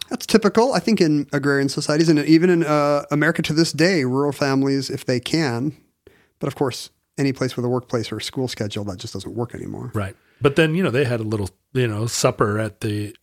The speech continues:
Speaker 2: at the end of the day. Or I guess they called lunch supper and dinner
Speaker 1: I
Speaker 2: dinner.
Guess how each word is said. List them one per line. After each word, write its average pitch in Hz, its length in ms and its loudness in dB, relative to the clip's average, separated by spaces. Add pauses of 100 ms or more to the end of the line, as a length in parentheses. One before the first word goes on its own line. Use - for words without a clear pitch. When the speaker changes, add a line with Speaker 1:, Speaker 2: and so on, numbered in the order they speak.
(260)
Speaker 2:
at 117 100 -6
the 117 120 -2
end 113 140 -2
of 95 60 -4
the 101 60 -6
day. 117 520 -2 (340)
Or 117 60 4
I 117 40 4
guess 131 200 2
they 143 100 2
called 117 340 0 (160)
lunch 139 400 2
supper 123 460 2
and 101 320 -6
dinner 110 380 2
Speaker 1:
I - 20 -4
Speaker 2:
dinner. 135 160 0